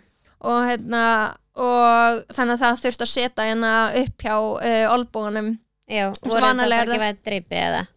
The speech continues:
Speaker 1: Eh, nei, þau voru bara að setja upp æðalegginn bara til þess að geta sett dreipið, sem sagt, seinna meir, skilur, ef það skildi þurfa.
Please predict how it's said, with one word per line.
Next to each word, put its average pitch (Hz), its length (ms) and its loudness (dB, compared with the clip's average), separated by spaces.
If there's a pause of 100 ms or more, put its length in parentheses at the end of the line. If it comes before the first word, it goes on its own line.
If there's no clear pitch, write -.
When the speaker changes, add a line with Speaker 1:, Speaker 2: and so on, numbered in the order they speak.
Speaker 1:
Eh, 254 300 2
nei, 262 200 0
þau 262 160 2
voru 269 160 2
bara 262 140 -2
að - 80 -4
setja 269 200 0
upp - 120 -4
æðalegginn 254 500 0
bara 240 140 0
til 277 160 -6
þess 247 200 0
að 240 140 -2
geta 247 240 -2
sett 226 280 -2
dreipið, 220 480 -4
sem 226 140 -6
sagt, 226 220 -6
seinna 226 260 -6
meir, 214 220 -4
skilur, 208 480 -8
ef 233 200 0
það 220 120 0
skildi 220 320 -8
þurfa. 208 360 -6